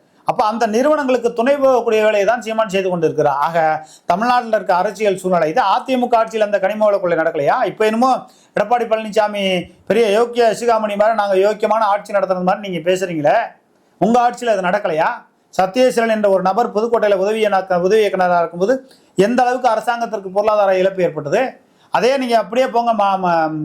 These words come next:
பெரம்பலூருக்கு போங்க. பெரம்பலூர்ல பத்தாயிரம் ஆண்டுகளுக்கு முன்பாக உருவான பெரும் பெரும் மலைக்குன்றுகளை நீங்க பூமியில வெட்டுறது கூட ஒரு காலகட்டத்துல எங்க இருந்தாவது மண்ணு கொண்டாந்து போட்டு புதைச்சிக்கலாம்.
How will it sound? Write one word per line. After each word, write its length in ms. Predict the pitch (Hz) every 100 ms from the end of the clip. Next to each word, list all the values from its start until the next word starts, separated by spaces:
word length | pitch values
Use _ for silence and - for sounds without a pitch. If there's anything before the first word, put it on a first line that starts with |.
| 147
பெரம்பலூருக்கு 520 | 208 254 262 240 196
போங்க. 340 | 170 160 220 208 _ _ _ 180
பெரம்பலூர்ல 420 | 240 254 240 240 208 170 -
பத்தாயிரம் 520 | 165 - 254 254 233
ஆண்டுகளுக்கு 440 | 226 247 247 240 226
முன்பாக 420 | 220 220 208 208
உருவான 320 | 214 214 190
பெரும் 220 | 190 233
பெரும் 220 | 220 208
மலைக்குன்றுகளை 640 | 180 220 262 247 233 202 185
நீங்க 300 | 175 160 208
பூமியில 360 | 247 247 220 214
வெட்டுறது 220 | 214 202
கூட 360 | 226 240 - _ _ _ _ - _ _ _ -
ஒரு 140 | 190
காலகட்டத்துல 720 | 190 214 233 208 226 202 202
எங்க 100 | 202
இருந்தாவது 220 | 202 226
மண்ணு 320 | 202 202 226 196
கொண்டாந்து 200 | 185 196
போட்டு 220 | 202 185
புதைச்சிக்கலாம். 500 | 185 190 175 165